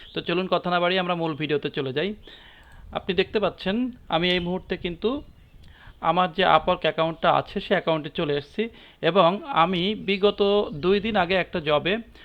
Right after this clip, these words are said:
অর্ডার করছিলাম। আমি সেই জবটা আগে আপনাদের দেখাবো এবং সেই জব থেকে আমি কিভাবে অর্ডারটা পেলাম সেটাও আমি আপনাদের দেখাবো। তো আমি শুরুতে যদি আমার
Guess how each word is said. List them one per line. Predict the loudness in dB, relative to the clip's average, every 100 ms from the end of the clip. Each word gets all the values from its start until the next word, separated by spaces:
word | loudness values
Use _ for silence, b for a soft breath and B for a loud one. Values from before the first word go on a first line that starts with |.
| B 4
অর্ডার | 6 6
করছিলাম। | 0 -6 -4 -2
আমি | 0 -2
সেই | -2 -2
জবটা | 2 2 2 2 2
আগে | 4
আপনাদের | 0 0 -4 -2
দেখাবো | 0 0 0 -2 -2 -2
এবং | -6
সেই | -6 -4
জব | 2 2 2
থেকে | -4 0
আমি | -2 -2
কিভাবে | -6 -4 -2 0
অর্ডারটা | 0 0 -2 -2
পেলাম | -2 0 0 -2 -4 B B
সেটাও | 0 4 6
আমি | 6
আপনাদের | 0 -2 -2 -2 -4 b b -4
দেখাবো। | 2 4 2 -4 -8 -14 b b
তো | 0
আমি | 2 4 2 -2 -6
শুরুতে | -8 -4 -2 0 0
যদি | 0 0 0 0 0
আমার | 0 2